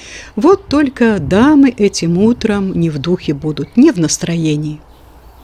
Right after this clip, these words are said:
Имейте это в виду, дорогие мужчины, если у вас на кухне есть две хозяйки. Полетят сегодня клочки по закоулочкам,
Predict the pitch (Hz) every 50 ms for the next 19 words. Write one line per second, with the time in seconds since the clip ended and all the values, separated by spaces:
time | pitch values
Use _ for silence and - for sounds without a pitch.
0 | - - - - - - - - - - - - - - - - - - - -
1 | - - - - - - - - - - 269 330 381 370 - - - 240 233 233
2 | 233 214 185 180 196 220 185 208 240 262 277 285 277 - - - - - 165 170
3 | 180 175 165 165 202 202 196 196 185 185 - - - - 220 240 233 202 170 151
4 | 151 - - - 156 160 160 170 175 - - 160 156 156 - 170 165 - - -
5 | 147 147 147 147 - - 151 - 233 285 - - - 208 - - 180 170 147 135
6 | - - - - - _ _ _ _ - - - - - - - - - - -
7 | 214 240 302 294 - - 311 330 311 - - - - 262 247 262 269 254 226 240
8 | 247 247 240 240 - - 143 151 - - - - - 185 180 - 175 156 - 180
9 | 175 - 190 196 220 254 285 294 269 262 254 - - - - - 247 240 226 226